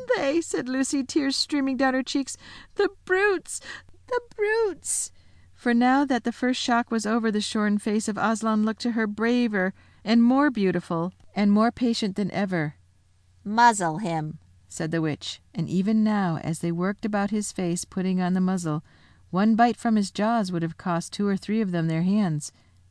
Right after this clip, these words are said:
But he never moved, and this seemed to enrage all that rabble. Everyone was at him now, those who had been afraid to come near him even after he was bound began to find their courage, and for a few minutes the two girls could not even see him,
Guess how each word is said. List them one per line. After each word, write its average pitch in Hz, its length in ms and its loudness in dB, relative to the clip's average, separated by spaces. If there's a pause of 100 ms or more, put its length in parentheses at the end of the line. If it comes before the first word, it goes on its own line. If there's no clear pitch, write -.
(240)
But 180 200 -2 (320)
he 170 220 -2
never 165 280 0
moved, 160 480 -2 (720)
and 175 220 0
this 233 180 0
seemed 202 300 0
to - 120 -2
enrage 170 640 2
all 151 220 2
that 147 200 -2
rabble. 143 440 -2 (400)
Everyone 185 520 2
was 156 160 0
at 147 160 0
him 151 140 0
now, 139 340 -2 (380)
those 208 320 2
who 220 80 0
had 180 100 0
been 156 140 0
afraid 185 420 -2
to 180 120 -4
come 175 280 -2
near 185 220 2
him 202 320 2
even 196 320 0
after 185 280 -2
he 185 100 0
was 165 180 -2
bound 180 320 0
began 170 300 -2
to 165 100 -4
find 165 260 -2
their 147 140 -2
courage, 151 480 -2 (400)
and 170 140 -4
for 190 100 0
a 180 60 0
few 277 200 0
minutes 180 380 0
the 165 140 -6
two 208 160 -2
girls 180 440 0
could 180 200 -4
not 175 220 0
even 156 220 -2
see 240 280 -2
him, 139 240 0